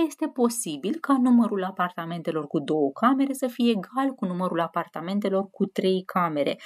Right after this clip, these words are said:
adică, practic, cele două necunoscute A și B să fie egale. Ceea ce ar însemna că, dacă sunt în total douăzeci și opt de apartamente, vor fi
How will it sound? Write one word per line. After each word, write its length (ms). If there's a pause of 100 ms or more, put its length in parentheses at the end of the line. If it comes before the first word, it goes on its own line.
(200)
adică, 300
practic, 400
cele 260
două 220
necunoscute 840
A 220
și 180
B 180
să 120
fie 400
egale. 580 (640)
Ceea 180
ce 140
ar 200
însemna 720
că, 100
dacă 260
sunt 300
în 180
total 460
douăzeci 340
și 120
opt 160
de 80
apartamente, 880 (240)
vor 180
fi 300